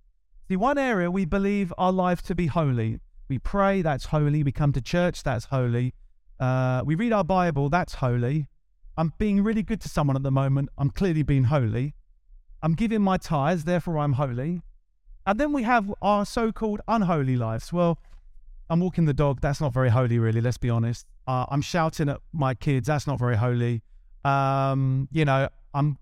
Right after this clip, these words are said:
making my dinner. That's not holy. You see my point here? And we fall into this trap of saying that stuff is really holy and God loves that, and this stuff is really unholy. And we call it the sacred and secular divide.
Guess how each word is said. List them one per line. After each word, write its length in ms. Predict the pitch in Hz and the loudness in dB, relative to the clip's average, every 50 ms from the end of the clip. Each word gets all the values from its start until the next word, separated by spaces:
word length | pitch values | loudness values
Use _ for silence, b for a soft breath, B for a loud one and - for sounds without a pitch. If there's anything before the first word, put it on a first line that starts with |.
| - _ - - - | -16 _ -20 -8 -2
making 360 | 180 165 170 170 - - 160 | 0 2 2 2 0 0 0
my 140 | 156 147 143 | 0 0 0
dinner. 340 | 135 151 147 139 135 135 139 | 2 2 2 2 2 0 2
That's 280 | 131 147 147 143 - 147 | 0 0 0 0 -2 -2
not 120 | 139 120 | -2 -2
holy. 360 | 107 131 127 120 120 127 135 - | 0 0 0 0 0 -2 -2 -2
You 100 | 170 175 | -4 -4
see 140 | - 226 | 0 0
my 140 | 208 202 196 | 2 2 0
point 280 | - - 202 156 131 120 | 0 0 -2 0 0 0
here? 260 | 120 117 113 113 - - - - - - - _ _ _ _ _ _ _ - - - | 0 0 -2 -4 -8 -12 -20 -20 -20 -20 -20 _ _ _ _ _ _ _ -20 -10 -2
And 160 | 175 185 190 214 | 0 2 2 2
we 60 | 220 | 0
fall 300 | - - 311 311 311 294 | -2 -2 -2 -2 0 0
into 180 | 294 269 - 254 | -2 -4 -4 -4
this 160 | 254 247 - | -6 -6 -6
trap 420 | - - - 254 214 202 202 - | -6 -4 -2 0 0 0 0 -4
of 100 | - 175 | -8 -10
saying 300 | - - 214 202 202 95 | -4 -2 -2 0 0 0
that 220 | 165 - 277 269 - | 0 0 0 0 -2
stuff 340 | - - - 196 180 - 190 | -8 -2 -2 -2 0 0 -2
is 120 | 180 156 | -2 -2
really 360 | 190 220 240 254 277 294 294 | -2 -2 -2 -2 -2 -2 -2
holy 600 | 262 254 269 254 233 202 170 160 156 180 190 180 - - - - _ _ _ - - - - - | -2 0 0 0 0 0 0 0 0 -2 -4 -6 -10 -18 -20 -20 _ _ _ -20 -20 -18 -6 -2
and 100 | 170 160 | -2 0
God 160 | 208 226 214 | 2 0 0
loves 300 | 208 226 233 233 208 156 | 2 0 0 0 0 0
that, 340 | 156 160 156 175 202 202 - - | 0 2 2 2 0 0 -2 -2
and 180 | 165 165 190 | 0 0 0
this 100 | 247 220 | -2 -4
stuff 240 | - - 208 170 - | -2 -2 -2 0 0
is 100 | 185 156 | -2 -2
really 280 | 175 190 190 180 185 - - - | 0 0 0 0 0 -4 -6 -4
unholy. 600 | - 214 214 185 143 156 147 131 120 117 110 107 - _ _ _ _ - - - | 0 0 2 2 2 2 0 0 0 -2 -4 -4 -6 _ _ _ _ -20 -12 -4
And 100 | - 156 | -2 0
we 60 | 180 175 | 0 0
call 280 | - - 269 277 220 | 0 -2 -2 0 0
it 180 | 175 202 208 - | 0 -2 -2 -2
the 80 | 185 | -6
sacred 480 | 156 - - 233 233 208 - - 226 208 | -6 -2 -2 -2 -2 -2 -4 -4 -4 -2
and 100 | 202 196 | -2 -2
secular 460 | - - - 220 208 - 240 226 220 | -4 -2 -4 -4 -4 -4 -2 -2 0
divide. 600 | 180 208 202 196 226 240 240 190 131 120 - - | 0 -2 0 0 0 2 2 0 0 -2 -6 -10